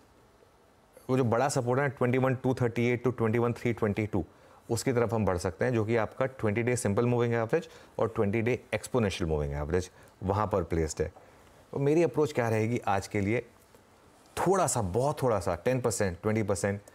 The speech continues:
अगर मार्केट ग्रीन में खुल रहा है तो वो वहाँ पर बा-, बाय करने की कोशिश करें और उसके बाद ऐड करने की कोशिश करें ट्वेंटी वन फ़ोर फिफ्टी to ट्वेंटी वन फ़ाइव हंड्रेड के जोन में,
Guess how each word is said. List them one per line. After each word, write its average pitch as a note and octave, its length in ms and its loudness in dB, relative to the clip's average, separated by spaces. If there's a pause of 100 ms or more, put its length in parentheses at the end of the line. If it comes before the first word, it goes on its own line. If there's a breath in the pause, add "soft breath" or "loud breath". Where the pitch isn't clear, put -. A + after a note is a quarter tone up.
(160 loud breath)
अगर A2 180 2
मार्केट G#2+ 380 -2 (140)
ग्रीन G#2+ 220 0
में G#2+ 120 0
खुल F#2+ 160 -2
रहा E2+ 100 2
है E2 60 -2
तो E2+ 200 -2 (840)
वो G#2+ 180 0
वहाँ G2+ 180 0
पर A#2+ 100 0
बा-, G2 560 -2
बाय G2 220 2
करने G2 220 2
की G2+ 80 0
कोशिश G2 320 -2
करें A2 240 0 (360 loud breath)
और A2 120 2
उसके A#2 180 0
बाद B2 340 0
ऐड A2 180 0
करने A#2 280 0
की A2 100 0
कोशिश G#2 320 -4
करें A2+ 260 -2 (500)
ट्वेंटी A2 240 0
वन B2 140 0
फ़ोर G#2 260 -2
फिफ्टी B2+ 380 -4 (140)
to A2+ 120 -2
ट्वेंटी G2 240 -2
वन G#2+ 180 -2 (240)
फ़ाइव G2 240 0
हंड्रेड F#2 200 -2
के G2+ 140 -2
जोन F2 260 0
में, G#2+ 200 -4